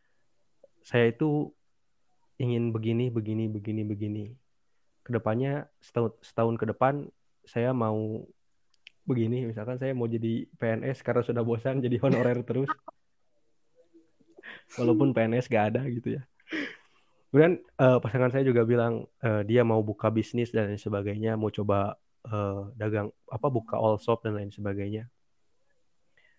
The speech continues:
Eh, nah, di sanalah, eh, kemudian saya coba obrolkan dengan pasangan saya bagaimana caranya supaya mimpi kami itu tidak bertabrakan gitu. Bahwa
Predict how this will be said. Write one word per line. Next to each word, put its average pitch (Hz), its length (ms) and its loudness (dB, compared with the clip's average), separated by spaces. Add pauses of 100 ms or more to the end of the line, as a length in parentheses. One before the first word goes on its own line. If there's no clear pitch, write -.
(920)
Eh, 104 340 -2 (300)
nah, 107 160 0 (160)
di - 160 -10
sanalah, 143 320 0 (240)
eh, 113 400 0
kemudian 117 560 0 (400)
saya 135 320 0
coba 107 400 0 (560)
obrolkan 113 640 0
dengan 113 240 -4
pasangan 107 240 -4
saya 113 160 0
bagaimana 113 400 0
caranya 117 400 -2 (880)
supaya 131 560 -2 (520)
mimpi 127 400 0
kami 120 400 0
itu 156 140 -4
tidak 117 340 -2
bertabrakan 113 640 0
gitu. 113 220 -18 (880)
Bahwa 110 180 0